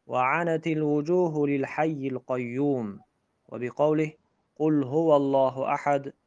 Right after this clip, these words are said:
اللَّهُ الصَّمَدُ"، وَنَعَتَ نَفْسَهُ بِنُعُوتِ الْفَرْدَانِيَّةِ بِقوله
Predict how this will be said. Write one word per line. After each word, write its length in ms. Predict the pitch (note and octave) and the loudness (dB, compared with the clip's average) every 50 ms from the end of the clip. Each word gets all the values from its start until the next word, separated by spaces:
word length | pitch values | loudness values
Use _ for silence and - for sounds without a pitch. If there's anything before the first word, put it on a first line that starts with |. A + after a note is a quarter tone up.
| _ _ _ _ - | _ _ _ _ -6
اللَّهُ 420 | C#3+ D3 C#3 C3+ C3+ C#3 C#3 C3 - C3+ | -6 -4 -2 0 2 4 4 4 2 -2
الصَّمَدُ"، 640 | B2+ - - - C#3 C3+ B2+ A#2+ G#2 F#2+ - F#2+ - _ _ _ _ _ _ _ _ _ _ _ _ _ _ _ _ _ | -8 -12 -6 -4 -2 -2 -2 -4 -6 -8 -10 -16 -20 _ _ _ _ _ _ _ _ _ _ _ _ _ _ _ _ _
وَنَعَتَ 560 | A2+ B2+ C3+ D#3 F3+ F3+ F3 E3+ E3 D#3 - | -4 -2 0 2 4 4 6 4 4 2 2
نَفْسَهُ 800 | D#3+ D3 D#3 F3 F3 - - - E3 D#3 D3+ E3+ F3+ F#3 - - - | 0 0 0 -2 -4 -4 -4 -2 -2 -2 0 -2 -2 -2 -2 -4 -8
بِنُعُوتِ 800 | C#3+ C3 C#3+ D3 D3 C#3+ C#3+ C#3 C3 C#3+ E3 F3+ F3 E3 D#3+ - | -8 -6 -4 -2 -2 0 0 2 2 4 4 4 4 2 2 0
الْفَرْدَانِيَّةِ 880 | D#3+ D3+ C3+ - - C#3+ C#3 C3+ C#3 C#3 C#3 C#3 D#3+ E3 D3+ D3 C#3 C3+ - | -2 -2 -2 0 -2 -2 0 0 0 0 0 0 -2 0 0 0 -2 -2 -4
بِقوله 640 | C3+ B2+ C3+ B2 - - D3 D3+ D3+ D3+ D#3+ D#3 | -6 -6 -6 -4 0 2 2 4 4 2 0 -2